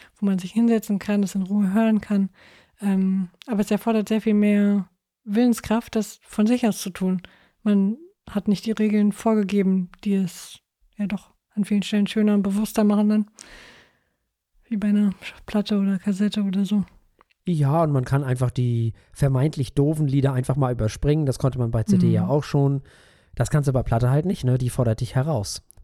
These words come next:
Speaker 1: Mhm.
Speaker 2: Das ist so, du kannst ja beim Theater auch nicht einfach mitten im Stück rausgehen. Kannst du natürlich
Speaker 1: Mhm.
Speaker 2: machen.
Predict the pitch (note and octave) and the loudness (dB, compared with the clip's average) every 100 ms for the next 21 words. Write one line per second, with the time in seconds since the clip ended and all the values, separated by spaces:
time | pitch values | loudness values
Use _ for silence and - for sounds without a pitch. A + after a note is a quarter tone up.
0 | - _ _ - F#3 E3+ F#3 _ _ _ | -20 _ _ -6 -4 -4 -10 _ _ _
1 | _ _ _ _ _ _ _ _ _ _ | _ _ _ _ _ _ _ _ _ _
2 | _ - A#2+ C#3 - C3+ D3 F3+ - - | _ -4 -2 0 0 0 0 -2 -10 -10
3 | - C3+ E3 C#3+ C3 C#3 A#2 B2+ A#2+ D#3+ | -4 -2 0 0 0 0 -2 -2 0 0
4 | C3+ B2 A#2+ C3 A#2+ A2+ A2+ - G2+ G2+ | 0 0 0 -2 -4 -4 -4 -2 -2 -2
5 | - G2 G#2 - _ _ - - _ _ | -4 -4 -6 -12 _ _ -20 -20 _ _
6 | - - C#3+ C3+ C3+ F3+ A#2 D3+ D#3+ A#2+ | -18 -4 -2 2 2 2 2 0 0 -4